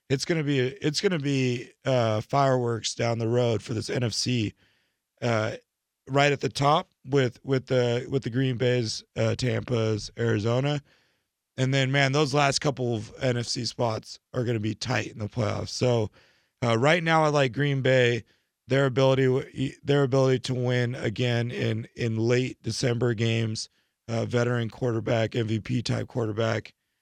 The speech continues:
That's, that's what you gotta, that's what you gotta roll with at this point in the season. Um, and then Tampa Bay the same. They're just a complete football ta-, team. Leonard Fournette looked amazing.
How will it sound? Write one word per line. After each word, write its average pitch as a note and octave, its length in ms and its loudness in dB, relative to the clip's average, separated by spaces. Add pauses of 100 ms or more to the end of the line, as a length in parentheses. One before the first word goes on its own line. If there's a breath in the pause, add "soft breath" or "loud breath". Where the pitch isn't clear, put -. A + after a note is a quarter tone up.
(400)
That's, C#3+ 260 2
that's D#3 240 0
what E3+ 160 0
you D3 100 -6
gotta, E3+ 200 4
that's C#3+ 400 -2
what D3 180 0
you C#3 60 -2
gotta C#3+ 180 2
roll D3 300 4
with A2 200 2
at A#2 120 -2
this A2 160 -4
point A#2+ 220 -2
in G#2+ 40 -6
the G2 60 -8
season. A2+ 580 -6 (100)
Um, A2 360 -4
and A#2 120 -2
then A#2 200 0
Tampa B2 340 -2
Bay A#2+ 160 0
the A2 100 -6
same. A2+ 440 -4 (560)
They're D3+ 120 4
just D3 200 -4
a D3 40 -6
complete C#3 400 0
football C3+ 380 0
ta-, A#2+ 400 -4 (160)
team. B2+ 360 -4
Leonard B2 260 -2
Fournette A2+ 500 -2
looked A2+ 240 -4
amazing. A2+ 600 -2